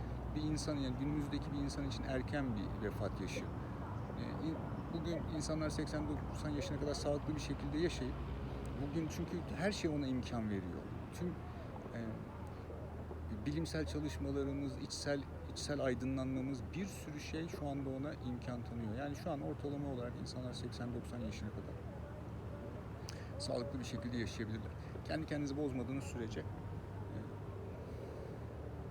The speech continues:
yani dışarıdan bir şey olmuyor. Dışarıdan gelen bir şey yapabilecek bir şeyiniz yok. Ama siz içeriden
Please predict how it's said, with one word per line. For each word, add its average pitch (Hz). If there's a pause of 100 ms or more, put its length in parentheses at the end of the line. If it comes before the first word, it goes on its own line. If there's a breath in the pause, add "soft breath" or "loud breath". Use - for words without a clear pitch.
(480)
yani 95
dışarıdan 147
bir 135
şey 143
olmuyor. 110
Dışarıdan 127
gelen 120 (320)
bir 120
şey 117
yapabilecek 110
bir -
şeyiniz 107
yok. 107
Ama 135
siz 131
içeriden 120